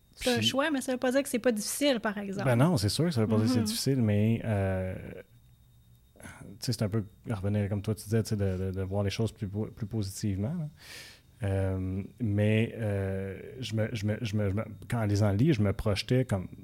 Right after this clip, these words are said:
Speaker 2: être dans la situation d'un parent dans cette situation-là. Mais il semble que ça doit être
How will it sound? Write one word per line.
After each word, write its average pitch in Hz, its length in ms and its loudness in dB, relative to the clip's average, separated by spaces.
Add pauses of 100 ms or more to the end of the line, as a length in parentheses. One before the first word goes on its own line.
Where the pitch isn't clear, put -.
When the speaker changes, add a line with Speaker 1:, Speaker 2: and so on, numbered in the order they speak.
(380)
Speaker 2:
être 104 180 0
dans 98 140 0
la 95 100 -6
situation 110 400 -2
d'un 101 100 2
parent 101 320 -2
dans 104 120 -2
cette - 140 -6
situation-là. 104 640 -2 (480)
Mais 104 80 -6
il - 20 -4
semble 160 200 2
que - 60 -6
ça 110 80 0
doit 104 180 2
être 104 140 -6